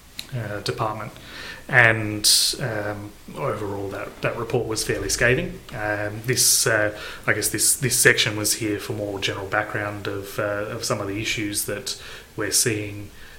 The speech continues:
with our, um, a-, approach to, to road safety, and we're, we're seeing a lot of blockers from the, uh, the organisation that's supposed to be for road safety. So,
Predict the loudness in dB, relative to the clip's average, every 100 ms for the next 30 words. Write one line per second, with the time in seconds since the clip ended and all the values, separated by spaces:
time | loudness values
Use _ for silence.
0 | -6 2 2 2 0 -6 -10 -8 -6 -4
1 | -4 -6 -6 -8 -12 -16 -18 -20 -20 -16
2 | -14 -12 -12 -12 -12 -12 -12 -10 -8 -6
3 | -6 -2 0 0 0 -2 -4 -6 -4 -4
4 | -4 -4 -4 -4 -4 -6 -8 -8 -8 -8
5 | -6 -4 -2 -4 -6 -6 -4 -2 -2 -2
6 | -4 -4 -6 -8 -10 -12 -12 -12 -12 -10
7 | -10 -2 -2 0 -4 -4 -2 -4 -4 0
8 | 0 0 -6 -6 -8 -2 -2 -2 -4 -4
9 | -4 -6 -10 -10 -4 -2 -2